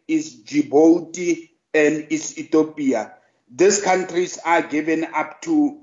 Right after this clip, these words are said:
fifteen years because the manufacturing, uh, sector has completely collapsed or, or it's, it's non-existent. So yes,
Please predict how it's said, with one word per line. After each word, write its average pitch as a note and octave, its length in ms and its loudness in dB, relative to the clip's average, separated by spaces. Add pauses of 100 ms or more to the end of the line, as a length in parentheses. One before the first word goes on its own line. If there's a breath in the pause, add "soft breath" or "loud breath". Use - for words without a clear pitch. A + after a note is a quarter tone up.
(120)
fifteen E3 540 -2
years C3+ 420 2
because D3 640 0 (240)
the C#3+ 680 2
manufacturing, D#3 1200 -2 (340)
uh, C#3+ 400 -2
sector D3 580 -4 (320)
has D#3+ 200 0
completely D#3 1400 0 (160)
collapsed C#3+ 680 2
or, D3 380 2 (220)
or D3 340 2
it's, - 300 -10
it's D3 180 -6
non-existent. C#3+ 1300 -4 (140)
So E3 520 4 (140)
yes, G#3 400 2